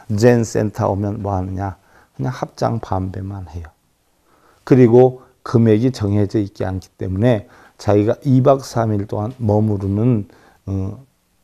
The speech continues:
비용을 거기다가 올려놔요. 그게 불교 예불의 끝이에요.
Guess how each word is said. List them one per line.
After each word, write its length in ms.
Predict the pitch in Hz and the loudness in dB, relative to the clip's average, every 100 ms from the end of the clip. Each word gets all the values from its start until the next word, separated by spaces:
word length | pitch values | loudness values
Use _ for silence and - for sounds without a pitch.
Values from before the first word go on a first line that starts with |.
| _ | _
비용을 640 | - - 104 98 95 113 98 95 _ _ | -12 -4 0 0 -2 -4 -6 -12 _ _
거기다가 540 | 104 92 95 95 98 - _ _ _ _ | -6 -6 -8 -10 -14 -18 _ _ _ _
올려놔요. 640 | 107 101 101 92 90 - - _ _ _ _ _ _ _ _ _ _ _ _ | -6 -4 -4 -6 -12 -16 -20 _ _ _ _ _ _ _ _ _ _ _ _
그게 520 | - 143 165 165 165 - _ _ _ _ _ | 2 4 8 6 4 -6 _ _ _ _ _
불교 720 | - 110 107 104 113 117 120 _ _ - | -2 2 2 2 2 0 -2 _ _ -4
예불의 480 | 107 101 95 101 120 - | 0 0 0 -6 -6 0
끝이에요. 400 | 226 - 104 | 0 0 -8